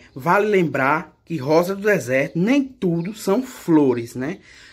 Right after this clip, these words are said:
Vocês que cultivam rosa do deserto, não fica achando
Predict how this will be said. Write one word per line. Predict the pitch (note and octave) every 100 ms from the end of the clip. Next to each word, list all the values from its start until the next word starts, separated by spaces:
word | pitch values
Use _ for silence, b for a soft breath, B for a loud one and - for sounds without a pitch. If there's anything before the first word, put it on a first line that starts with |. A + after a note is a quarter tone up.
| B -
Vocês | D#3+ F#3 F#3+
que | -
cultivam | G3+ G3 - E3
rosa | D3 D3 C#3+
do |
deserto, | C#3+ C3+ C#3+ E3+
não | F#3+
fica | - G#3
achando | G#3+ - F3 A3 A3+ C#3+